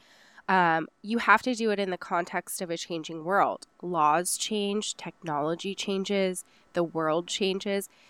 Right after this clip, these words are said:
And so the, the key isn't necessarily knowing all of the information. It's being open to learning all of these things and creating a foundation for yourself and creating that, you know, confidence within that foundation.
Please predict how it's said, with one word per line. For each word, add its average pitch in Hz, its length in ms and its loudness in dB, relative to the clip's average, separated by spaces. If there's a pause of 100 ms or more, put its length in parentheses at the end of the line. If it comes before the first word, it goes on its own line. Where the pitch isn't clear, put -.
(160)
And 214 200 2
so 202 560 6 (220)
the, 190 380 2
the 208 120 -2
key 285 400 -2
isn't 214 300 0
necessarily 175 760 -2
knowing 170 400 -2
all 170 220 0
of 165 100 -6
the - 120 -8
information. 190 1000 0 (260)
It's - 260 -2
being 196 300 2 (140)
open 208 340 4
to 196 140 -2
learning 185 420 4
all 170 240 0
of 165 120 -2
these 175 220 -4
things 170 320 -2
and 170 120 -2
creating 175 460 -2
a 165 60 -2
foundation 160 680 -2
for - 180 -4
yourself 151 540 -2
and 156 140 -6
creating 165 460 -4
that, - 180 -4 (280)
you 190 140 0
know, 165 120 4
confidence 190 680 2
within 180 280 0
that 147 200 2
foundation. 143 760 -4